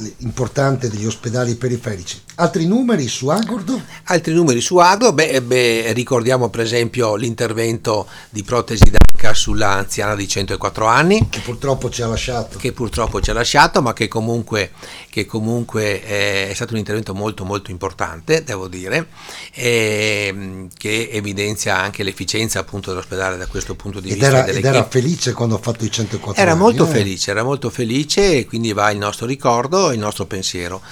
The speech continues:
Speaker 2: a questa anziana. Poi dobbiamo ricordare anche il fatto che, eh, abbiamo nominato un facente funzioni in, all'interno della chirurgia con, eh, il dottor Coppe, che è il primario appunto di, di Feltre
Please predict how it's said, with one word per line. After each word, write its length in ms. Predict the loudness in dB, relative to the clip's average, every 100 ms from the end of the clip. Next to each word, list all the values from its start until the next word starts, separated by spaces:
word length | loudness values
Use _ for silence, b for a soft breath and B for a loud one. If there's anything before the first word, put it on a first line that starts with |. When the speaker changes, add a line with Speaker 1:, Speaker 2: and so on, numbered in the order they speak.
| B B
Speaker 2:
a 120 | -12 -6
questa 280 | -6 -4 -6
anziana. 520 | -4 0 0 -2 -8 B B B B
Poi 220 | 2 2 2
dobbiamo 340 | 0 -2 -2
ricordare 720 | -4 -6 -4 0 2 2 0
anche 360 | 0 -2 -2 -8
il 60 |
fatto 360 | -6 -6 -4 -6
che, 320 | -4 -4 -4 B B B
eh, 280 | -6 -6 -6
abbiamo 340 | -6 -4 -4
nominato 600 | -4 -6 -4 -2 -2 -4
un 120 | -6 -6
facente 440 | -8 -6 -6 -8
funzioni 800 | -8 -10 -6 -6 -6 -8 -12 -12
in, 120 | -12
all'interno 420 | -10 -8 -6 -6
della 160 | -6 -8
chirurgia 540 | -10 -10 -8 -6 -6
con, 360 | -6 -10 -8 -8 -8 -10 B B B B
eh, 300 | -16 -12 -12
il 80 | -10
dottor 300 | -12 -10 -10
Coppe, 400 | -2 -2 0 -2
che 140 | -2
è 20 | -4
il 80 |
primario 440 | -6 -10 -6 -6 -6
appunto 420 | -10 -12 -10 -10
di, 480 | -10 -12 -10 -12 -14 -16
di 120 | -14
Feltre 560 | -8 -6 -4 -4 -4